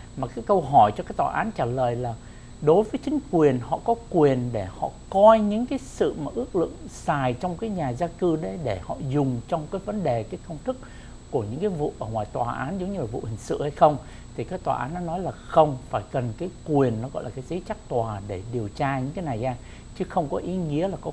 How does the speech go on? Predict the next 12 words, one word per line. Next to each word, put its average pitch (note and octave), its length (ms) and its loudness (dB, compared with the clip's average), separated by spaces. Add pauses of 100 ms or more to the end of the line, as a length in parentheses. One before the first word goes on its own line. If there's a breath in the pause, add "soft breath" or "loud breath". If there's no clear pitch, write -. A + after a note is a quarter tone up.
(120)
quyền B2+ 260 2 (120)
là A2+ 140 -8
có, C#3+ 60 -8 (200)
ờ, B2 220 -4
họ A2 280 -6
vô C3+ 120 2
họ B2+ 120 -4 (120)
coi C3+ 200 4
những C3 100 -2
cái E3+ 120 -8
chi D3 80 -4
tiết. A#3 240 6